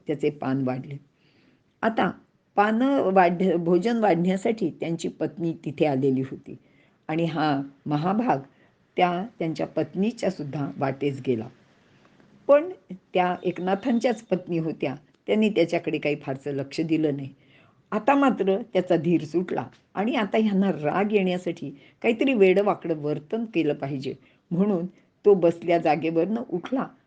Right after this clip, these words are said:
आणि पटकन त्यांच्या पत्नीच्या पाठीवर उडी मारून तिच्या पाठुंगळी बसला. आता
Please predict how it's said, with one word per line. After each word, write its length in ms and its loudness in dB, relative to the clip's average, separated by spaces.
आणि 140 0
पटकन 640 0
त्यांच्या 540 -2
पत्नीच्या 720 -2
पाठीवर 640 0
उडी 260 4
मारून 380 2
तिच्या 320 0
पाठुंगळी 640 4
बसला. 440 -4
आता 340 -6